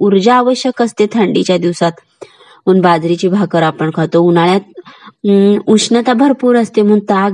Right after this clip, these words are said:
दही यांचा वापर आपण जास्त करतो. अशा हवामानानुसार आपण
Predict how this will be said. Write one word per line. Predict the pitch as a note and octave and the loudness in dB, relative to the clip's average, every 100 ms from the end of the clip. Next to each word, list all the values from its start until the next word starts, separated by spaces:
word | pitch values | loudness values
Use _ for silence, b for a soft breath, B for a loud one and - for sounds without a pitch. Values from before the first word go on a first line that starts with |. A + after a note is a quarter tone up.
| F3+ | 0
दही | F#3 F#3 | 0 2
यांचा | F#3+ F#3 F#3+ | 2 0 0
वापर | F#3 E3+ - | 0 0 -2
आपण | E3+ E3+ F3 | -2 -2 -2
जास्त | E3 D3 - D3 | -2 -4 -6 -6
करतो. | D3+ D3 C#3+ D3+ B B B B - | -6 -6 -6 -8 B B B B -6
अशा | E3 F#3+ | -2 -2
हवामानानुसार | F#3 E3 D#3 D#3+ E3+ E3+ E3+ E3 D#3+ | -2 -2 -2 0 0 0 -2 0 -2
आपण | B2+ G#3+ | 0 -2